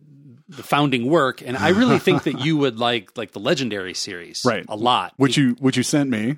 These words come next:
Speaker 2: and
Speaker 1: I
Speaker 2: has a
Speaker 1: did.
Speaker 2: high rating, and has a high, uh, high
Speaker 1: Theme.
Speaker 2: theme quality.
Speaker 1: So I think there's a number of reasons why you would like it. One is that you, you play, or at least the,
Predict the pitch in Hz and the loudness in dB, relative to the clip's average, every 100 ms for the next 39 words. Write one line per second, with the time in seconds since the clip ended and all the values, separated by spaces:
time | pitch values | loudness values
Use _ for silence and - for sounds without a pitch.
0 | - - 127 131 170 113 127 117 110 110 | -8 -2 2 4 4 4 2 2 2 0
1 | 123 120 - 131 147 135 175 - - 120 | -2 -6 -2 2 2 2 -2 -8 -6 -4
2 | 117 104 123 120 117 113 110 104 104 98 | -2 -2 -2 -2 -2 -2 -2 -4 -6 -8
3 | - 160 113 104 139 143 135 - - 180 | -6 -4 -4 -4 -2 -2 -2 -6 0 2
4 | 208 262 170 147 165 151 127 113 113 107 | 4 4 4 2 2 2 0 -2 -4 -2
5 | 110 104 95 101 92 - 131 110 143 165 | -2 -2 -6 -8 -10 -16 -8 -2 0 0
6 | 165 127 123 131 123 117 - _ - 123 | -4 -6 -8 -8 -10 -12 -12 _ -16 -12
7 | 127 - 151 151 139 123 110 - 127 143 | -12 -4 -2 -2 -4 -6 -12 -8 -4 -2
8 | 160 - 120 | -4 -6 -8